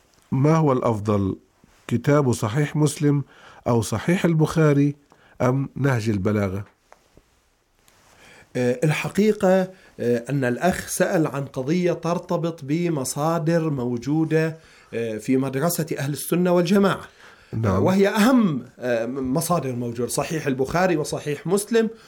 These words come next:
Speaker 2: هما أصح كتابين، آه، بحسب موازين أهل السنة والجماعة، آه، فيما يرتبط بالمصادر الدينية بعد كتاب الله عز وجل. والمشهور عندهم أن كل ما في البخاري صحيح.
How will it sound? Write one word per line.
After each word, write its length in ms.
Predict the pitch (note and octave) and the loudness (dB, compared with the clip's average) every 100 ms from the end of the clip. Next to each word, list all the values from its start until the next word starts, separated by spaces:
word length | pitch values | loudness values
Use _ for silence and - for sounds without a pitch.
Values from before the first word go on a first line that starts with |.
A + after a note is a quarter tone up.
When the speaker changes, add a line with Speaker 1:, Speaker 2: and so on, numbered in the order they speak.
| - - | -18 -4
Speaker 2:
هما 380 | D3 E3 G3 F#3 | 0 2 0 0
أصح 260 | - G3+ - | -2 -2 -4
كتابين، 840 | E3+ F3 D#3+ C#3 F#3 G3 B2 G#2 - _ _ A2 | -6 -2 -2 2 2 2 0 -8 -18 _ _ -8
آه، 100 | A#2 | -6
بحسب 460 | C3 - E3 D3+ | -4 -6 -4 -4
موازين 520 | C#3+ C#3 C#3+ C3+ E3 C#3 | -2 0 2 2 0 -2
أهل 180 | C3 | -6
السنة 400 | C3 - D#3+ D#3 | -6 -4 -2 0
والجماعة، 680 | C#3+ C3 C#3+ D3+ G3 F3 G3+ - - - _ - | 0 0 0 2 2 0 -4 -6 -20 -20 _ -14
آه، 400 | A2 A2 G#2+ G#2+ | -12 -10 -10 -6
فيما 400 | - D3 D3 C#3+ | -4 -2 -2 -2
يرتبط 560 | E3+ D#3+ E3 D#3 E3 C3 | -2 -2 -4 -4 -6 -4
بالمصادر 640 | C#3 C3+ C3+ D#3 E3 D#3 | -4 -2 -4 -2 -2 -2
الدينية 560 | C#3 A2+ C#3+ D3+ E3+ D3+ | -4 -6 -4 0 0 0
بعد 220 | C3+ C#3+ | -2 -6
كتاب 360 | C3+ C#3+ D3 | -8 -4 0
الله 300 | D3+ D#3 F3+ C#3+ | 2 2 2 0
عز 280 | A#2+ A#2+ C#3 | -4 -4 0
وجل. 400 | D3 E3+ D3 A#2 - - | 2 2 2 -4 -16 -8
والمشهور 540 | C3 C#3+ D3+ - G3 F#3 | -2 0 0 2 2 2
عندهم 360 | G3+ G3+ F#3+ | 2 2 0
أن 140 | G#3 F3+ | -2 -2
كل 200 | - G3 | 2 2
ما 140 | G#3 | 2
في 100 | - | 0
البخاري 400 | G3+ F3 G3+ G3 | -2 0 2 2
صحيح. 460 | G3 G3 A#3+ A#3 | 2 0 2 2